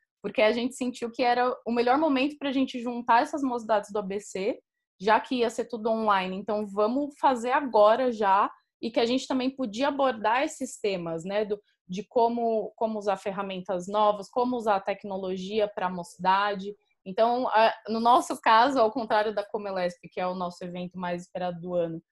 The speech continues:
que tá aí, a gente, vamos ver se dá pra fazer mais pra frente dura-,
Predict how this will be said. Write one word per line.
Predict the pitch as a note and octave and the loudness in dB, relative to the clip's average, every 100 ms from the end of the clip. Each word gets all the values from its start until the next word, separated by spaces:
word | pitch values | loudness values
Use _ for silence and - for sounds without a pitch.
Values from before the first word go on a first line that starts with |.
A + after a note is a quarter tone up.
| _ _ _ | _ _ _
que | G#3 F#3 | -12 -2
tá | G#3+ G3 | 2 4
aí, | G3 G3 F3+ | 4 0 -4
a | F#3 | -4
gente, | F3+ F#3 E3+ - | -8 -12 -16 -18
vamos | F3 F3 G3+ G3+ | -6 -2 -2 -2
ver | F3 G#3+ A3+ G3+ | 4 8 8 8
se | F#3+ | 4
dá | F#3+ | -4
pra | - F#3+ | -4 -6
fazer | G3+ F#3 | -6 -4
mais | F#3 F3+ | -6 -8
pra | - F#3 | -8 -10
frente | F3+ F#3 F#3 | -10 -12 -12
dura-, | F3+ F3+ | -12 -10